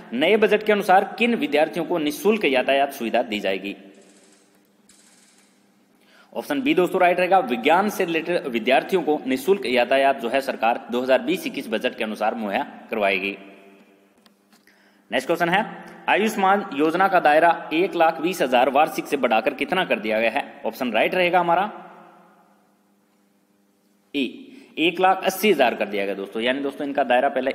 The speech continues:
एक लाख बीस हजार था, ठीक है, वार्षिक, और दोस्तों इसको अब बढ़ाकर एक लाख अस्सी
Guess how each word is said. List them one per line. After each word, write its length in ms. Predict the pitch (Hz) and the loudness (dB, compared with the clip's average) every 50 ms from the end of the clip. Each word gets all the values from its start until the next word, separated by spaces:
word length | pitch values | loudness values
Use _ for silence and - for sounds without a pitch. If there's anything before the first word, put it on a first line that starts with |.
| - 117 | -4 -8
एक 140 | 117 - | -10 -4
लाख 160 | 131 131 127 - | -4 -6 -6 -4
बीस 180 | 110 127 127 - | -8 -8 -8 -6
हजार 200 | 127 120 117 110 | -4 -2 -2 -2
था, 300 | - 131 - - - - - | -2 -6 -10 -10 -16 -8 -8
ठीक 120 | 180 - | -4 -4
है, 60 | 107 | -2
वार्षिक, 300 | 92 98 104 - - 131 - - - - - - | 0 0 0 0 -2 -10 -10 -10 -20 -20 -10 -8
और 80 | 151 156 | -6 -6
दोस्तों 260 | 165 170 - 180 170 | -6 -6 -6 -6 -6
इसको 180 | 170 - 185 | -6 -2 -4
अब 100 | 175 143 | -4 -2
बढ़ाकर 320 | 123 113 107 104 - - 131 | 0 0 0 0 0 -2 -6
एक 240 | - 139 135 131 127 | -6 -6 -6 -2 0
लाख 280 | 123 139 139 - - - | 0 0 0 -2 -8 -8
अस्सी 300 | 123 - - 190 202 | -8 -6 -4 -6 -6